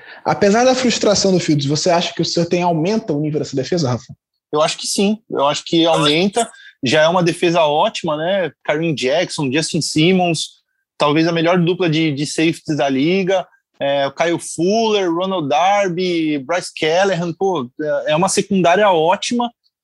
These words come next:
Speaker 2: e você bota o Surtain aí ainda, é um, uma indicação, assim, é uma, tem a assinatura do Vic Fangio aí, né, que é um, um treinador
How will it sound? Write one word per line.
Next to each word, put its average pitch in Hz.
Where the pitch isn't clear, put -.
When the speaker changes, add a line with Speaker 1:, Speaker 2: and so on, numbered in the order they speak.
Speaker 2:
e 160
você 160
bota 165
o 196
Surtain 175
aí 165
ainda, 185
é 165
um, 180
uma 165
indicação, 151
assim, 165
é 156
uma, 156
tem 170
a 170
assinatura 196
do 156
Vic 156
Fangio 175
aí, 170
né, 165
que -
é 170
um, 160
um 151
treinador 156